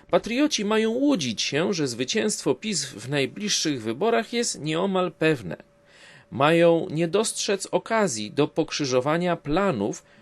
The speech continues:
grupy trzymającej władzę. Wiara w łatwe i pewne zwycięstwo na jesieni to metoda razwiedki, by przeczekać kolejny, niebezpieczny dla niej okres początku kwietnia.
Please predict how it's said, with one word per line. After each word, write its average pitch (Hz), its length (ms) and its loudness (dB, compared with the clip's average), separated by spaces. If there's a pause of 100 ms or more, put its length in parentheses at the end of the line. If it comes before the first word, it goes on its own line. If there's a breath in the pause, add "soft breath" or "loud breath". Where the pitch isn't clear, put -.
(140 soft breath)
grupy 143 380 2
trzymającej 123 800 -2
władzę. 170 500 -2 (800 loud breath)
Wiara 143 440 2
w 95 100 -2
łatwe 143 440 0
i 117 80 -2
pewne 190 420 2
zwycięstwo 165 720 -2
na 151 120 0
jesieni 156 580 -2 (360 loud breath)
to - 220 0
metoda 247 460 4
razwiedki, 214 800 0 (200)
by 220 400 2 (380 loud breath)
przeczekać 214 640 0
kolejny, 208 840 2
niebezpieczny 151 1000 0
dla 107 260 -2
niej 131 240 -4
okres 107 440 0
początku 92 580 -8
kwietnia. - 480 -6